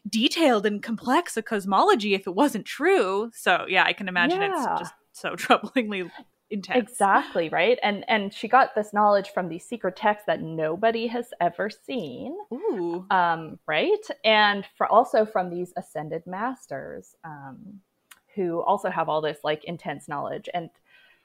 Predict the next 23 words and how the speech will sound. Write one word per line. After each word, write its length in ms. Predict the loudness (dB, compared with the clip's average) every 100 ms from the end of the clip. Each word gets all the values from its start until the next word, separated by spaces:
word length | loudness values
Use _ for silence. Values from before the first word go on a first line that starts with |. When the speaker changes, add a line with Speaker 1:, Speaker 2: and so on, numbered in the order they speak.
| _ _
Speaker 2:
they 320 | 2 4 4 2
are, 540 | 4 6 6 4 -2 _ _ _ _ _ _
they're 80 | 2
not, 180 | 4 4
like, 200 | 4 2
physical 400 | 0 2 2 2
beings. 560 | -2 -6 -6 -8 -12 -8
They 140 | -4 -2
are 420 | 0 -2 -4 -8 -10
these 240 | -10 -8 -10
ethereal 540 | -8 -4 -2 -2 -4
beings 440 | -6 -8 -8 -10 -10
on 100 | -10
this 140 | -4 -2
other 220 | 0 -4
plane 580 | -2 -2 -2 -6 -6 -4
that 180 | -6
she 140 | -6 -10
could 240 | -10 -12
communicate 540 | -6 -4 -4 -6 -10 -6
to. 200 | -4 -4
And 160 | -6 -12 _ _ _ _ _ _ _ -10
how, 380 | 0 0 0